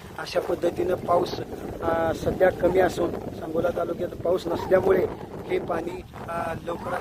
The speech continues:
लवकर सोडण्यात आलेलं आहे. आमदार शहाजीबाबू पाटील यांच्या माध्यमातून असो, दीपक आबा साळुंके पाटील यांच्या माध्यमातून असो, अ, यांनी वारंवार यावरती चर्चा करून,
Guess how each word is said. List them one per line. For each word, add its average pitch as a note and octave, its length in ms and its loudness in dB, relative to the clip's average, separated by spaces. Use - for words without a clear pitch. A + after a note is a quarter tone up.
लवकर - 240 -8
सोडण्यात E3+ 480 -8
आलेलं E3 320 -4
आहे. E3+ 560 -6
आमदार E3 280 -4
शहाजीबाबू F3 580 -4
पाटील E3+ 260 -10
यांच्या F3 300 -6
माध्यमातून E3+ 600 -2
असो, E3+ 200 -2
दीपक D#3+ 360 -4
आबा D#3+ 180 2
साळुंके E3 380 -2
पाटील E3 300 -2
यांच्या G3 280 2
माध्यमातून E3 500 -2
असो, E3 240 -2
अ, E3 340 4
यांनी E3 200 -4
वारंवार F3 580 4
यावरती E3 760 -4
चर्चा E3+ 280 0
करून, F3 340 0